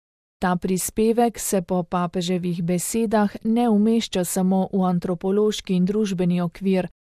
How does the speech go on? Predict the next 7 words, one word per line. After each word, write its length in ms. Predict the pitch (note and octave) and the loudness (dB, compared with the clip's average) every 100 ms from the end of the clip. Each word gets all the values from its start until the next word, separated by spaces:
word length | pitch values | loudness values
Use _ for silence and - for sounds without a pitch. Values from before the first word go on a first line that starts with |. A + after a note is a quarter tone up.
| - F#3+ | -2 -2
ampak 280 | F#3 F#3 | 0 -4
tudi 300 | - G3+ F#3 F#3 | -4 -2 0 0
v 60 | |
politični, 800 | E3+ F#3+ G3+ A#3+ G#3 - G#3 F#3+ | 0 -2 0 -2 -4 0 2 2
ekonomski 800 | - G#3 A3+ G#3 F#3+ F#3 - G3 F#3 G3+ | 0 -2 2 2 2 0 0 -2 2 0
in 100 | F#3+ | 2
kulturni. 640 | G#3 G3+ G#3 F3+ E3 E3+ | 2 2 2 -2 -2 -4